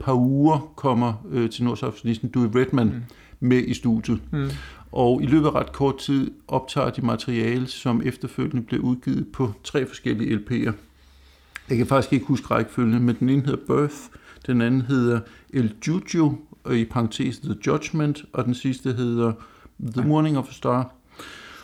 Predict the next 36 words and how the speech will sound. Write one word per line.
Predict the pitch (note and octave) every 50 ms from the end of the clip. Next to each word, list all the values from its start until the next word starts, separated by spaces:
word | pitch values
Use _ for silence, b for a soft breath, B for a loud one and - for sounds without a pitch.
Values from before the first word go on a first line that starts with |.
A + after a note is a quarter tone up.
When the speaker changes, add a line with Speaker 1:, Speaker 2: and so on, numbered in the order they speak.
| B B
Speaker 1:
Og | - - C#3+ C3+ C3 B2+ C3+ C#3+ C#3+ - - -
de, | D#3 D3+ D3+ - -
altså | C#3 - D3+
alle | D3 D3+ D3
sammen, | D3+ D#3+ C#3+ C#3 C#3 C#3 C#3 - - B2+ C3+ C#3+
alt | D#3 C#3+
materiale | D3+ C#3 C3 - - C3 B2+ B2+ C3 B2+ C3+
er | B2+
indspillet | B2+ B2 B2 - - C#3+ C3 B2 B2 B2
på | - - B2+ A#2
forholdsvis | A2 - - B2+ B2+ B2 - - C3+ B2+
kort | - - - C3 B2+ B2+
tid, | - - - C#3 C3 -
og | -
jeg | B2 B2 A2+
har | C3+
altid | C3+ C3+ C3+ - D3 C3 -
tænkt | - - D3+ C#3 - - -
det | C3 A#2
som | - C3 A#2 G#2+
sådan | - B2+ A#2+ A2+
en, | A2 G#2 - A#2 A2+
en |
musikalsk | A2 G#2+ G#2 G2+ A2+ - - B2 A#2 - -
trilogi. | - - - A#2+ G#2 G#2 G2+ - B2+ A#2+ A2+ - - -
Speaker 2:
Ja. | F3 E3+ D3 B B B B B B B B B B B B -
Speaker 1:
Og | - D3 C#3 C#3 C#3+ - - -
der | C#3
er | C#3 C#3
en | C#3+ D3 D3 - - -
ekstrem | B2 - D3+ - - - - - F#3+ F#3 E3 A2+
stor | - C3+ A#2 A2+
alsidighed. | A#2 A2+ G#2+ - - A2+ G#2+ G2+ G2+ G2 G#2 G#2 - - - - -
Altså, | - A2+ - A#2
der | - D3+
er | C3 A#2+